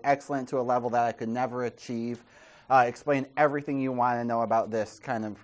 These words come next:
weird, mysterious character from the Old Testament and how Jesus fulfills his ministry, which is all true, but it's just not today. Um, we don't get there until chapter seven.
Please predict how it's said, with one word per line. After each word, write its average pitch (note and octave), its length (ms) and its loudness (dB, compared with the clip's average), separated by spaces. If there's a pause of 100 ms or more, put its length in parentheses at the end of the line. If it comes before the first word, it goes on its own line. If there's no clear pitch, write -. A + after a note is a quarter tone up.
(500)
weird, C3 680 -2 (280)
mysterious C3 680 -2
character B2+ 400 -2
from B2+ 200 -4
the A2+ 120 2
Old B2+ 300 2
Testament B2 460 -2
and A2 80 -10
how B2 160 0
Jesus B2 420 -6
fulfills B2+ 380 -2
his A#2+ 160 -10
ministry, A#2+ 500 -6 (500)
which G#3 200 10
is B3+ 120 4
all A3+ 380 12
true, C#3 840 4
but D#3+ 100 6
it's D3 140 0
just D#3+ 160 -2
not C3+ 280 2
today. F2 480 -4 (440)
Um, A#2 420 4 (180)
we D#3+ 120 2
don't D3+ 240 4
get C3+ 180 2
there C3 140 2
until B2+ 340 0
chapter B2 540 -2
seven. G#2 800 0